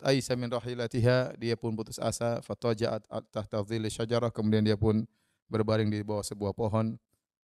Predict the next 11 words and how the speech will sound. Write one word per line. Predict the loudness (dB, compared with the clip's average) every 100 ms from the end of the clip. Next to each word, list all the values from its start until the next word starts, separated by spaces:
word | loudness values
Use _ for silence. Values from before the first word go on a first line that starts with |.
| _
Dia | -4 0 0
rasa | 0 0
dia | 0 0
akan | 2
mati, | 4 4 2 0 -2 -8
ya, | -6
menunggu | 0 2 4 2
kematian | 2 2 4 4
datang | 4 2 0
secara | 0 0 0
bertahap. | -2 0 4 6